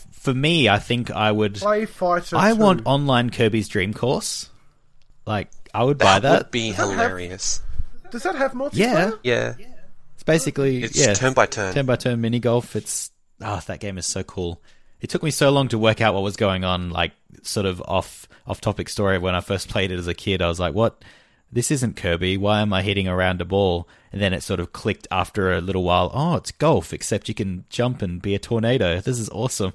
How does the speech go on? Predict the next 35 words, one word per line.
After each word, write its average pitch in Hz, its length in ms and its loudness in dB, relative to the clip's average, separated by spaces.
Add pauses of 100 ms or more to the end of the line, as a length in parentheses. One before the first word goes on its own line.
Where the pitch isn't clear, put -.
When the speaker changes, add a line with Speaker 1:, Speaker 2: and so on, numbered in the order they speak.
Speaker 1:
<laughs> - 80 -20 (840)
Speaker 3:
Just - 160 -10
like - 140 -2
real - 120 -8
life. 107 220 -8
Speaker 1:
Yeah. 101 380 4 (640)
Um, 147 320 -4 (640)
Speaker 2:
I'm 269 100 -16
trying 339 220 -4
to 359 60 -6
think 269 220 -8
what 202 240 -2
else, 208 360 -4 (180)
like, 175 200 0
like 170 220 -2
F-Zero, 151 760 -2
I 151 60 -8
think. 165 200 -10
Was 190 160 -6
F-Zero 220 400 -4
multiplayer? 226 600 -8
Speaker 1:
n- 123 260 0
Speaker 3:
Yep. 135 140 -4 (460)
Speaker 1:
I - 40 0
Speaker 3:
Uh, 139 340 6
Speaker 1:
don't 294 220 4
think - 180 -6
it - 100 0
was. 117 720 -2 (440)
Like, 107 260 0
the 107 80 -4
Super 135 280 0
Speaker 3:
no. 135 80 2
Speaker 1:
nes 104 220 -2
one. 87 320 -4